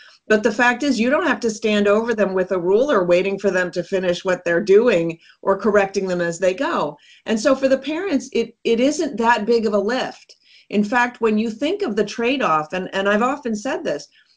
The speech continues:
that what I traded when I brought my kids home from school and started to homeschool them, I no longer had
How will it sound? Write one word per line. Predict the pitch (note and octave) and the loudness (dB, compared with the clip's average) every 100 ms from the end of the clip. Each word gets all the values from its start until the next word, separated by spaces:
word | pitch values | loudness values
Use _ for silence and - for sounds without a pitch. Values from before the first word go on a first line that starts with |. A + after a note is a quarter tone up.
| - | 0
that | G#3+ G#3 | 0 2
what | G#3 G#3 | 2 2
I | A3+ D#4+ | 2 0
traded | - B3 A#3+ C#4+ A#3 F3 D#3 E3+ | -4 -2 0 0 2 2 0 -4
when | F#3+ F#3 | -4 0
I | F#3+ G#3+ | 0 2
brought | G#3+ G#3+ | 2 2
my | G3 | 0
kids | F3+ G3+ F3 | -4 -4 -4
home | G3 F#3+ | -8 -8
from | F#3 F#3 | -6 -8
school | E3 C4+ C4 D#3+ D3 D3 _ _ _ | -4 0 2 2 0 -6 _ _ _
and | - F#3 | -4 -4
started | - F#3+ F#3+ | 0 2 2
to | F#3+ | 2
homeschool | B3 E4 F4 A3 E3 | 0 -2 0 0 0
them, | E3 D3 D3+ _ _ | 0 -4 -10 _ _
I | - B3+ | 2 6
no | C#4 | 6
longer | B3 G#3+ G#3+ G3+ | 6 2 2 0
had | F3+ D#3+ D#3 | 0 -2 -4